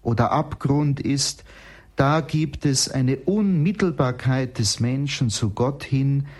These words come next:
einen beständigen Austausch.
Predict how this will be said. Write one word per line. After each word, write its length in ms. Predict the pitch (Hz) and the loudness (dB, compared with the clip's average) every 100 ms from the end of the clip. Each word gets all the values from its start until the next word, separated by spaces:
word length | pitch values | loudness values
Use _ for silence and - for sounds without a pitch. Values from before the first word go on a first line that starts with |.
| - - - - | -20 -20 -10 -2
einen 320 | 117 113 110 | 2 2 2
beständigen 1080 | 117 104 - 123 139 151 139 139 135 127 - | 0 -2 -2 0 0 0 0 0 -2 -2 -2
Austausch. 1080 | 101 101 101 - 104 90 98 107 - - | 0 0 -2 -2 0 0 -2 -6 -12 -16